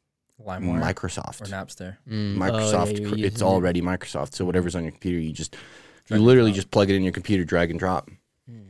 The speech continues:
Speaker 2: and it worked.
Speaker 3: See, that's what made it
Speaker 2: So
Speaker 3: so
Speaker 2: I had no
Speaker 3: nice for the
Speaker 2: problem.
Speaker 3: iPod thing, 'cause that's what I did. So with the, with the podcast, I just downloaded it to my iPod, and then so when I'd go there, I'm like, "Hmm, I, there's a bunch of 'em." And then Joe Rogan was one. I was just like, "Eh,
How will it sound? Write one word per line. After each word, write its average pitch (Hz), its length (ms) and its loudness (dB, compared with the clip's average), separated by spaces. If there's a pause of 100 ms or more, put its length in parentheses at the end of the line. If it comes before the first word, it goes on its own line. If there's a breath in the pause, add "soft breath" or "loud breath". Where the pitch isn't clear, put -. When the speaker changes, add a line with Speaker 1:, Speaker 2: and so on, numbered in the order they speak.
(200)
Speaker 2:
and 87 100 -8
it 73 100 -4
worked. 87 360 -2
Speaker 3:
See, - 600 -20
that's 127 140 -2
what 196 100 0
made 131 160 0
it 120 100 -4
Speaker 2:
So - 60 -4
Speaker 3:
so 87 60 2
Speaker 2:
I - 20 4
had 90 60 2
no - 80 2
Speaker 3:
nice 110 100 0
for - 160 0
the 107 60 2
Speaker 2:
problem. 113 400 0
Speaker 3:
iPod - 40 -16
thing, 101 200 -6
'cause 107 100 -4
that's 113 160 0
what 110 100 -2
I 107 120 0
did. 104 260 -2
So 107 160 -2
with 107 160 -4
the, 101 260 -4 (280)
with 107 220 -8
the 98 120 -8
podcast, 104 560 -2
I 110 60 -2
just 104 160 -2
downloaded 101 420 -4
it - 280 -8
to 110 80 -6
my 98 220 -4 (160)
iPod, 101 520 -8 (540 soft breath)
and 110 100 -4
then 107 80 0
so 113 140 -2
when 107 100 0
I'd 101 140 -2
go 104 140 0
there, 104 140 -2
I'm 107 80 -2
like, 95 120 -4
"Hmm, 143 320 0
I, 113 100 -2
there's 123 180 4
a 120 40 2
bunch 113 280 0
of 156 80 -4
'em." 180 220 -2 (400 soft breath)
And 117 140 -2
then 110 120 0
Joe 117 200 4
Rogan 113 400 0
was 104 140 -4
one. 104 240 -2
I 104 60 -4
was 104 100 -6
just 98 100 -8
like, 107 160 -10
"Eh, 185 180 -4